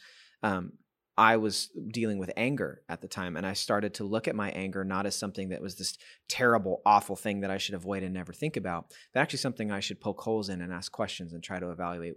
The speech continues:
what is going on. Why do you keep showing up? What are you trying to help me with? Those kind of things. That's kind of the first part. Um, and, and Jenna, just so everyone's clear, Jenna is gonna be doing two sessions on I F S. It's gonna be amazing. Please, uh, please register for that. Absolutely.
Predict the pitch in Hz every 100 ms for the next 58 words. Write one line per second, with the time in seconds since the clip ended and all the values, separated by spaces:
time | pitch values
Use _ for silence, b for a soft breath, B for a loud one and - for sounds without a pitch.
0 | - 104 120 117 104 - 95 87 82 82
1 | 90 104 120 117 131 120 - 101 87 82
2 | 80 64 - 101 107 - 101 95 95 -
3 | 87 85 85 95 87 - 87 87 90 80
4 | - b b b b b _ 143 151 -
5 | 156 120 - 120 107 - 101 90 - 113
6 | 104 95 - - _ - 131 104 117 113
7 | 120 104 110 - 107 - 113 104 95 -
8 | 113 90 90 104 101 90 95 87 104 95
9 | 92 92 90 90 117 104 95 92 87 87
10 | 87 - 98 101 80 92 87 90 87 -
11 | 82 - 85 82 87 110 107 92 90 90
12 | - 120 120 110 98 B B B - 85
13 | - 127 104 101 95 - 95 90 - 107
14 | 95 90 90 92 - 92 78 85